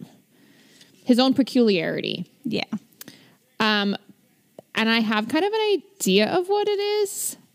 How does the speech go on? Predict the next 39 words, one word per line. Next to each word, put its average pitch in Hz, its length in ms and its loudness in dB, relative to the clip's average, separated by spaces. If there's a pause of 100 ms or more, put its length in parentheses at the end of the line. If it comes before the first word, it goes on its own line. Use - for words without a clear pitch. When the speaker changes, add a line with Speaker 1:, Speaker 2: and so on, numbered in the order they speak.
(140)
Speaker 1:
And 214 120 4
I 208 80 4
believe 208 240 2
it 233 80 -2
has 240 140 0
something 240 360 2
to 240 140 0
do 208 200 2
with, 196 200 -2
like, 190 260 -2
women 185 500 2 (100)
urinating. 233 760 -2 (280)
Speaker 2:
Yeah. 254 240 0 (120)
I 294 160 2
mean, 294 120 4
he's, 320 280 -2
he 302 240 -2
says 370 340 -2
that, 185 320 -2
that 220 140 -2
he 233 400 2
has, 240 760 -2
Speaker 1:
Yeah. 214 200 0
Speaker 2:
um, 202 320 0 (360)
he's 254 200 2
not 240 260 2
sure 247 240 0
where 233 260 0
it - 120 -4
comes 254 320 2
from, 202 260 0
but 185 140 -2
he 226 200 0
basically 214 640 0
gets, - 580 -2 (200)
uh, 214 100 2 (760)
like, 208 160 0
hard 208 680 -2
and, 190 520 -2